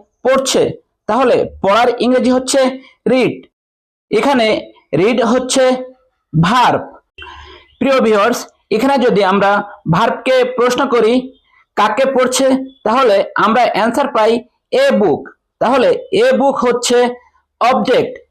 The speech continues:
প্রিয় ভিউয়ার্স, তাহলে আমরা এই সিম্পল সেন্টেন্সটি থেকে সাবজেক্ট,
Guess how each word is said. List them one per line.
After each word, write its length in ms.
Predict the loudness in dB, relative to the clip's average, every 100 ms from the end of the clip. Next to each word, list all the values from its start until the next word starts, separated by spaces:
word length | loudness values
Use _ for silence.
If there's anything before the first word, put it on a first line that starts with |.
| _ _
প্রিয় 180 | -2 0
ভিউয়ার্স, 420 | 2 2 0 -2 -12 _ -4
তাহলে 260 | 0 0
আমরা 380 | 0 0 2 2
এই 240 | 2 0 0
সিম্পল 360 | -2 0 0
সেন্টেন্সটি 540 | 0 -2 -2 -2 -2 -2
থেকে 400 | 0 0 0 -4 _ _ _ _ _ _ _
সাবজেক্ট, 640 | 0 0 0 2 2 0